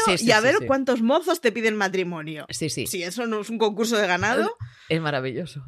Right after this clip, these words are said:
Speaker 1: es maravilloso. Pero no, pero me
Speaker 2: Es
Speaker 1: encanta. Es
Speaker 2: maravilloso.
Speaker 1: como lo de, "Han empezado los bailes primavera-verano". A mí estas frases que tú vas soltando, estas perlas, es como cuando yo te dije, digo,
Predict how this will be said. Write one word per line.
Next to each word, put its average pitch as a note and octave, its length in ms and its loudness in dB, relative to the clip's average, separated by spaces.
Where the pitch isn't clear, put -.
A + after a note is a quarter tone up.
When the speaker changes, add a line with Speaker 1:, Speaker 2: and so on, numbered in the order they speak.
Speaker 1:
es F3+ 120 -6
maravilloso. F3+ 380 2
Pero D3 160 4
no, G3 180 2
pero F#3 180 2
me F3+ 80 4
Speaker 2:
Es F3 60 2
Speaker 1:
encanta. A#3+ 200 8
Es - 80 6
Speaker 2:
maravilloso. A#3+ 420 10
Speaker 1:
como D4 120 10
lo C4 80 10
de, G#3 280 6
"Han G#3+ 140 4
empezado B3 300 2
los G#3+ 140 4
bailes G#3+ 220 4
primavera-verano". E3+ 840 4
A E3+ 80 6
mí G#3 240 0
estas B3+ 340 2
frases B3+ 320 0
que F#3 100 0
tú F3+ 100 -2
vas A3 200 4
soltando, G#3 500 6
estas B3+ 380 4
perlas, A#3+ 400 4
es B3+ 120 0
como - 240 4
cuando F#3+ 200 0
yo F#3 100 2
te F3+ 80 0
dije, E3+ 260 0
digo, A#2+ 140 0